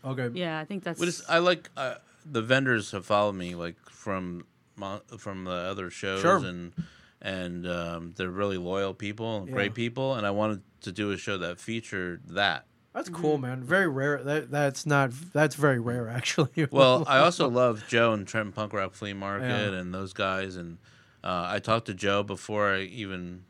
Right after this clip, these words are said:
Speaker 3: decided to announce this to make sure it was cool with him because I didn't wanna step on any
Speaker 1: Sure.
Speaker 3: toes either, and he was totally great, you know, with
Speaker 1: Yeah.
Speaker 3: it, and I'm sure he'll
Speaker 2: Yeah.
Speaker 3: be there with a table and, uh,
Speaker 1: You know, apples and oranges. Uh, I, I like it when you
Speaker 3: <laughs>
Speaker 1: guys can work together, when everyone can work
Speaker 3: Yeah,
Speaker 1: together.
Speaker 3: well,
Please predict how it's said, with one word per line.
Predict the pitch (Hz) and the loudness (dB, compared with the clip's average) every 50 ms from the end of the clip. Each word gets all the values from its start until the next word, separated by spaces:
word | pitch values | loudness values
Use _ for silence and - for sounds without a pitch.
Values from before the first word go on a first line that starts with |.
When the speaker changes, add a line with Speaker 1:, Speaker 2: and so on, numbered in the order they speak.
| - _ _ - | -20 _ _ -10
Speaker 3:
decided | - 92 - 113 104 107 107 104 92 | -10 -8 0 2 4 4 4 2 0
to | - 98 92 | -4 -6 -6
announce | 92 92 92 95 104 101 - | -4 -4 -4 -4 -4 -6 -8
this | - 85 82 - | -12 -14 -14 -12
to | - 90 | -12 -12
make | 87 87 87 85 | -10 -10 -10 -10
sure | - - - 98 95 95 92 95 98 101 | -12 -10 -10 -8 -6 -6 -6 -6 -6 -8
it | 101 - 101 95 | -10 -10 -10 -10
was | 95 95 92 90 - | -8 -10 -10 -12 -14
cool | _ - 110 104 101 | _ -8 -6 -4 -4
with | 98 90 90 | -6 -6 -4
him | 104 107 107 104 101 | -4 -2 -2 -2 -4
because | 101 92 95 95 | -6 -8 -6 -4
I | 95 | -4
didn't | 95 98 95 | -4 -4 -6
wanna | 95 95 92 | -6 -8 -10
step | - - 98 92 - | -8 -6 -8 -6 -6
on | 95 92 | -6 -6
any | 90 90 | -6 -4
Speaker 1:
Sure. | 87 127 127 127 120 | -4 -4 -4 -2 0
Speaker 3:
toes | 110 104 104 101 104 101 92 104 | 0 0 0 0 -2 -4 -6 -6
either, | 98 98 95 95 98 98 98 95 | -6 -4 -2 -2 -2 -2 -2 -4
and | 95 90 87 85 _ - - _ _ _ _ _ - | -6 -8 -10 -12 _ -20 -20 _ _ _ _ _ -8
he | 107 104 | -6 -4
was | 101 95 - | -4 -4 -4
totally | - 110 104 104 101 98 92 | -2 -2 -2 -2 -2 -4 -6
great, | - - 98 95 101 98 - - | -4 -4 -2 -2 -2 -4 -8 -12
you | 110 95 | -12 -8
know, | 90 87 87 87 87 - - _ | -8 -8 -8 -10 -12 -16 -20 _
with | - 98 95 - - | -6 -4 -4 -2 -2
Speaker 1:
Yeah. | 98 | -2
Speaker 3:
it, | 95 95 | -2 -2
and | 95 92 | -4 -6
I'm | 92 87 87 | -6 -8 -8
sure | - - 117 104 95 | -8 -6 -4 -2 -2
he'll | 101 170 | -2 -2
Speaker 2:
Yeah. | 156 | -2
Speaker 3:
be | 98 98 | -2 -2
there | 95 98 95 | 0 -2 -2
with | 92 92 - | -4 -4 -8
a | 87 | -12
table | - - 95 92 95 92 98 98 98 101 | -10 -6 -4 -4 -4 -2 -4 -6 -8 -8
and, | 95 87 85 85 | -8 -8 -8 -8
uh, | 85 85 85 - | -8 -8 -8 -6
Speaker 1:
You | - | -8
know, | - - 156 | -8 -4 0
apples | 151 143 139 156 139 117 | 0 0 0 0 -2 -2
and | 123 120 | -2 -6
oranges. | 120 127 127 123 123 135 123 120 135 | -6 -6 -6 -4 -2 -2 -2 0 2
Uh, | 135 | 2
I, | 143 151 170 | 6 6 6
I | 196 185 185 | 10 10 12
like | 214 240 240 | 12 12 10
it | - | 10
when | 226 220 | 8 8
you | 202 | 10
Speaker 3:
<laughs> | 196 | 10
Speaker 1:
guys | 185 160 | 8 8
can | - 165 | 8 4
work | 143 147 143 135 | 6 6 4 4
together, | - 117 117 127 127 123 120 117 123 | 0 -2 -2 -2 0 0 -2 -2 -2
when | 127 127 127 | -4 -4 -2
everyone | 127 127 127 123 117 | -2 -2 -2 -2 -2
can | - 120 | -4 -4
work | 113 117 | 0 2
Speaker 3:
Yeah, | 233 240 | 4 4
Speaker 1:
together. | 120 | 6
Speaker 3:
well, | 123 131 | 6 8